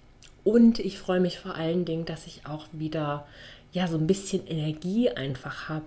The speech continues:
ähm, mal was anderes zu machen, als irgendwie auf dem Sofa rumzuliegen. Diese Energie,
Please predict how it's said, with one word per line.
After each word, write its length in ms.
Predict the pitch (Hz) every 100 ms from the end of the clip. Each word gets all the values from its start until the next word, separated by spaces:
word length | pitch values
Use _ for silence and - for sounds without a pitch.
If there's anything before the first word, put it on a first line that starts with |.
| - -
ähm, 480 | 151 147 151 147 143
mal 160 | 151 156
was 220 | 151 -
anderes 560 | 160 190 185 165 - -
zu 140 | 170
machen, 540 | 147 143 - 151 147 -
als 340 | - 143 143 -
irgendwie 540 | 147 143 139 143 139 -
auf 180 | 131
dem 120 | 147 131
Sofa 380 | 165 190 175
rumzuliegen. 880 | 131 151 151 - 156 156 156 175 196 196 - - - - - - - - 214
Diese 180 | 226
Energie, 680 | - 180 160 151 170 202 254